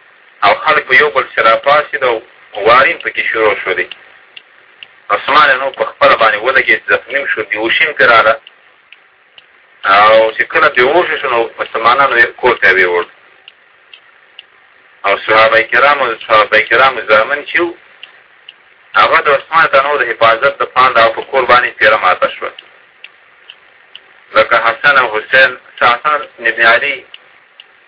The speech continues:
سعد بن ابي وقاص، ابو هريره، زید بن ثابت او ځینې نور کسان چې وو، هغوی په دغه ټیم کې د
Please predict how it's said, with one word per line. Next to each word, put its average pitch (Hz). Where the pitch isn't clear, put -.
سعد 147
بن 131
ابي 117
وقاص، 127
ابو 107
هريره، 113
زید 127
بن 113
ثابت 113
او -
ځینې 151
نور 180
کسان 147
چې 156
وو، 185
هغوی 113
په 147
دغه 165
ټیم 170
کې -
د -